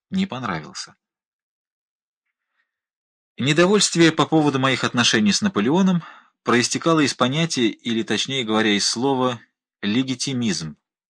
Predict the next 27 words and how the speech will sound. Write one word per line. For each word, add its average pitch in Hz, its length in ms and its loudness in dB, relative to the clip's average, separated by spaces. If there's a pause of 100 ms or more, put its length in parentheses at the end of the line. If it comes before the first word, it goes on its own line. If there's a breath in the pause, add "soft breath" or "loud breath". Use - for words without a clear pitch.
(520)
В 120 60 -16
его 147 260 0
современном 131 640 0
смысле 147 360 -4
оно 117 120 -2
было 117 160 0
сформулировано 107 800 0 (880 soft breath)
Толераном, 104 540 2
который 98 300 -2
в - 60 -10
тысяча 101 260 -4
восемьсот 98 340 -6
четырнадцатом 98 580 -2
и - 20 -8
тысяча - 260 -6
восемьсот 95 380 -8
четырнадцатом 92 500 -4
годах 104 540 -6
с - 100 -10
большим 127 320 -4
успехом 110 460 -4
использовал 110 480 -4
это 98 140 -8
слово 95 300 -2
в 95 60 -2
интересах 95 400 -4
бурбонов 107 540 -4